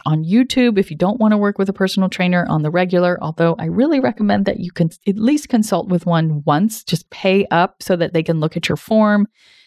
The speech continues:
and give you some exercises and help you figure out what equipment you should buy and things like that. And then you can kind of go off to the races and do it on your own at home if you want. Or if you belong to a gym, they have trainers there. They'd be happy to show you some workouts that you can do.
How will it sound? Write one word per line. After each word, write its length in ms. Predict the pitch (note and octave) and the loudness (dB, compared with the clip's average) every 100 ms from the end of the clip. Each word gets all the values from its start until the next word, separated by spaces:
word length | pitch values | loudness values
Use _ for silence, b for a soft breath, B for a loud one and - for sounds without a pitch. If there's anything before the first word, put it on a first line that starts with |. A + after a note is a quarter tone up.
| b | b
and 100 | E3+ | -2
give 140 | E3+ | 0
you 80 | D3+ | -2
some 180 | D#3 D#3 | -2 -4
exercises 840 | - G#3+ - G#3+ G#3+ G3+ G3+ G3+ F#3+ | -2 -4 -2 -2 0 0 2 2 2
and 140 | D#3+ | -2
help 200 | D#3 - | -4 -2
you 60 | E3 | -4
figure 260 | - - | -2 -2
out 140 | D#3+ - | -2 0
what 160 | D3+ | -4
equipment 540 | D#3+ - A#3 - G#3 F#3+ | -4 -4 -2 0 0 0
you 80 | |
should 180 | F#3 F3+ | 0 0
buy 220 | F3 D#3+ | 0 0
and 100 | E3+ | 0
things 220 | D#3+ E3 F3 | 0 -2 -2
like 160 | D#3+ | -4
that. 200 | E3 D#3 | -2 -2
And 140 | - F3+ | -2 0
then 140 | A#3 | 0
you 80 | D4+ | 0
can 160 | B3+ | -2
kind 180 | G#3+ F#3 | -2 -2
of 60 | F3+ | 0
go 160 | E3+ | 0
off 160 | D#3+ E3 | 0 -2
to 80 | - | -2
the 80 | D#3+ | 0
races 380 | D3+ C#3+ D3+ D#3+ | 0 0 -2 0
and 100 | D3+ | 0
do 140 | D#3+ | 2
it 80 | D#3+ | 0
on 140 | D3+ | 2
your 120 | D3 C#3+ | 0 2
own 280 | C#3+ D3 - | 2 0 0
at 120 | D3 | -4
home 380 | - C#3+ C#3+ D3+ | 0 0 0 -4
if 160 | - F#3 | -4 -2
you 80 | E3+ | -2
want. 460 | E3 C#3+ - - - b b b b b b - | -2 -2 -4 -8 -20 b b b b b b -4
Or 180 | F3+ E3+ | 0 0
if 120 | - | -2
you 60 | |
belong 320 | F3 D3+ D3+ D#3+ | -4 0 0 0
to 160 | E3+ | 0
a 40 | D#3+ | 0
gym, 540 | - F#3 F3+ F3 F3+ _ - | 0 0 2 0 -2 _ -2
they 140 | D#3 | 0
have 180 | D3 - | 0 -4
trainers 400 | - D3+ D3 D3+ | -2 0 0 0
there. 320 | F3+ E3+ E3+ | 0 2 0
They'd 140 | D3 D3+ | -4 -4
be 80 | |
happy 320 | D3+ E3 E3 D#3 | -2 0 0 -2
to 60 | |
show 180 | E3+ D#3 | -2 -2
you 160 | D3 D#3+ | -2 -2
some 220 | - D3 | -2 0
workouts 380 | C#3 - C#3+ - | 0 -2 -6 -6
that 80 | - | -4
you 120 | C#3 | -2
can 140 | D3 | -2
do. 300 | C3+ C#3 - | 0 0 -2